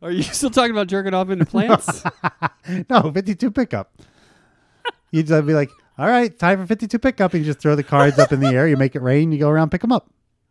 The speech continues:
Speaker 2: It's fun.
Speaker 1: I only ever did it to myself.
Speaker 2: <laughs>
Speaker 1: I didn't hurt anybody.
Speaker 2: <laughs>
Speaker 1: That's hilarious, buddy. You really did it to yourself?
Speaker 2: Sure.
Speaker 1: Like, just to scatter the cards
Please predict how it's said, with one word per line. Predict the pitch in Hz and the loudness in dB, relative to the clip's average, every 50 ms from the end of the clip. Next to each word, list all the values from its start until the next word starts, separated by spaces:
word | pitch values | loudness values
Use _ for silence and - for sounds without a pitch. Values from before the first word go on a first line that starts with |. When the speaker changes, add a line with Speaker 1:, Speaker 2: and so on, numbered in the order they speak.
| _ _ _ - 339 330 320 | _ _ _ -20 -18 -12 -10
Speaker 2:
It's | 165 - - | -10 -10 -4
fun. | - 240 214 135 101 90 - | 2 2 2 2 2 -2 -12
Speaker 1:
I | 170 196 208 | -14 -12 -6
only | 196 185 180 180 175 175 | -4 -2 0 0 0 0
ever | 170 160 156 175 | -2 -2 -6 -8
did | 156 143 175 170 | -6 -4 -4 -4
it | 165 170 - | -4 -6 -8
to | - 165 | -10 -8
myself. | 143 147 143 147 - - 202 160 151 156 160 147 - - - - - - - | -8 -4 -4 -4 -2 -2 -4 -2 -2 -4 -4 -4 -8 -8 -12 -16 -16 -10 -10
Speaker 2:
<laughs> | 151 - - - - - - - 156 - _ - 147 - _ - 135 _ _ _ _ _ _ _ _ _ - - - - - - - | -12 -12 -10 -14 -14 -14 -10 -12 -12 -12 _ -14 -14 -14 _ -18 -18 _ _ _ _ _ _ _ _ _ -20 -20 -20 -20 -20 -16 -8
Speaker 1:
I | 170 180 214 | -4 0 2
didn't | 214 220 175 | 2 2 2
hurt | 175 165 156 | 2 0 -2
anybody. | 147 143 147 226 - 151 147 - 151 151 151 - 143 131 208 - - - - 170 - - - - _ _ _ _ _ - - 539 | -2 -2 -2 -2 -2 -2 -2 -2 -2 -2 -2 -4 -4 -4 -8 -8 -8 -8 -12 -12 -12 -12 -20 -20 _ _ _ _ _ -20 -20 -20
Speaker 2:
<laughs> | 440 _ _ _ _ _ _ _ _ _ _ - 311 302 - 285 - _ | _ _ _ _ _ _ _ _ _ _ _ -20 -20 -20 -20 -20 -20 _
Speaker 1:
That's | - 185 214 226 156 | -8 -6 -6 -6 -4
hilarious, | 208 254 190 170 156 147 143 139 135 131 127 135 135 | -4 -4 -2 -2 -2 -2 -2 -2 -2 -2 -2 -2 -4
buddy. | - 147 143 135 131 127 - - - 139 - - - - _ _ - 143 | 0 -2 -2 -2 -2 -6 -6 -4 -4 -4 -4 -4 -10 -20 _ _ -6 -4
You | 185 202 226 214 | -2 0 0 2
really | 180 208 220 247 262 233 | 2 2 2 2 0 -2
did | 196 208 220 247 | -2 -2 -2 -2
it | 277 - | -4 -2
to | 254 240 | -2 0
yourself? | 226 214 190 - - 240 294 320 | 0 0 0 0 2 4 6 6
Speaker 2:
Sure. | 320 202 120 92 - - - _ _ _ _ _ _ _ _ _ _ _ _ - | 6 4 2 0 -4 -14 -20 _ _ _ _ _ _ _ _ _ _ _ _ -4
Speaker 1:
Like, | 190 180 - | -4 -4 -2
just | - 233 - - - | -2 -4 -4 -4 -4
to | 208 185 | -4 -4
scatter | - - 208 185 180 175 165 156 | -4 -2 -2 -2 0 0 -2 -4
the | 151 147 | -4 -6
cards | - 170 160 143 135 135 - | -6 -6 -6 -6 -6 -8 -10